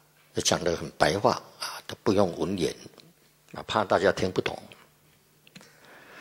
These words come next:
国家第一步必须讲生活，国家政策首先要令人民不饥不寒啊，那这个是，也是我们佛门讲的啊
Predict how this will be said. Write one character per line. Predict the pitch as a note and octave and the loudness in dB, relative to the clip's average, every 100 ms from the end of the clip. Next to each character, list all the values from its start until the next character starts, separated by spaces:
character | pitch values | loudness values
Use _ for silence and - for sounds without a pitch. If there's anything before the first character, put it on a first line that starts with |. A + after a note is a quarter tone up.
| - - - | -20 -20 -20
国 | - C3 | 8 10
家 | D#3+ D#3 D3 | 12 10 10
第 | C#3 - D#3+ E3 | 6 8 10 10
一 | |
步 | D3+ E3 A2+ | 10 10 10
必 | A2+ C#3 A#2 | 8 6 6
须 | - A2+ A2+ A2+ | 8 8 10 8
讲 | G#2+ - - - | 8 6 6 4
生 | - B2+ B2 A#2+ | 8 8 6 0
活， | - - - - - - | -2 -2 -8 -18 -20 -4
国 | - A#2 | 8 8
家 | - C3 | 10 8
政 | B2 E3 B2 | 10 6 8
策 | A2 C#3 A2+ | 6 10 10
首 | F2+ - C#2 | 10 6 4
先 | - G2 F#2+ | 4 2 8
要 | F#2+ | 6
令 | E2 F#2 E2 D2 | 8 4 2 6
人 | F2 | 6
民 | G#2 F#2+ D2+ F2 - | 6 0 0 -4 0
不 | D#3+ - | 0 2
饥 | - A#2+ A2 | 2 4 2
不 | G#2 A2+ | 2 2
寒 | F#2 - - - - _ _ _ _ _ _ _ _ _ _ - | 2 -2 -10 -14 -20 _ _ _ _ _ _ _ _ _ _ -18
啊， | - | -14
那 | - | -2
这 | - | 0
个 | D#2+ | 0
是， | D2+ - D2+ D#2 - - _ - _ _ _ _ - _ _ _ _ | 0 0 -2 -6 -14 -20 _ -20 _ _ _ _ -20 _ _ _ _
也 | - | -2
是 | - G#2+ | 8 8
我 | |
们 | E2 E2+ | 8 4
佛 | - F#2 | 8 8
门 | G2 F2 | 10 8
讲 | - - | 4 4
的 | - C#2+ | 2 2
啊 | - | 2